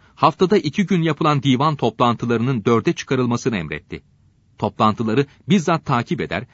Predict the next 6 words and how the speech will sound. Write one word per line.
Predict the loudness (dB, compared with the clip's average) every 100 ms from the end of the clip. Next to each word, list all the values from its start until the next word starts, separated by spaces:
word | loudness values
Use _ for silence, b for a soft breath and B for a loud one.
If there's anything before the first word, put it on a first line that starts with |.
| b b
yaptığı | -2 -2 2 0
herhangi | 2 0 0 0 0
bir | -2
hatayı | -2 -2 0 0
düzeltmekten | -2 -2 -2 -2 -2 -2 -2
çekinmezdi. | -2 -2 -2 -4 -6 -10 -18